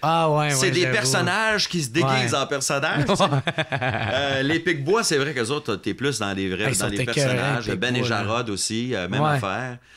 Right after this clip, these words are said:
Speaker 2: Euh, moi, je pense en-, je pense en-, je pense encore qu'il y a moyen de, de faire des personnages, surtout qu'aujourd'hui,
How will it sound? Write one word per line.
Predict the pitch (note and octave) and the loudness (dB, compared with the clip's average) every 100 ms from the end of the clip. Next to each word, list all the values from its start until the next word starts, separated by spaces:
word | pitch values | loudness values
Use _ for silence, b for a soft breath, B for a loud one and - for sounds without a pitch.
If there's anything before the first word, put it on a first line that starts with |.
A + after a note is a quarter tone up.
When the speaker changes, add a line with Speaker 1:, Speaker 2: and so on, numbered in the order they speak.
| B B - | B B -6
Speaker 2:
Euh, | G2 F#2+ | -4 -2
moi, | G#2+ | -2
je | A2+ | -4
pense | - C3 A#2 | -2 -2 -2
en-, | G#2 | -4
je | - | -4
pense | A2 G#2+ | -4 -4
en-, | F2+ | -6
je | - | -8
pense | - G2+ F#2+ | -6 -4 -4
encore | F2+ A2+ | -2 -2
qu'il | G2 | -2
y | |
a | F2 | -4
moyen | F2 G#2+ | -2 -4
de, | F#2 E2+ | -4 -4
de | E2+ | -6
faire | G2+ | -6
des | G2+ | -6
personnages, | F2+ E2+ D#2+ C3+ | -6 -8 -6 -4
surtout | - G2 C3+ | -6 -6 -6
qu'aujourd'hui, | - G2+ F#2 E2 B2+ | -6 -4 -4 -6 -12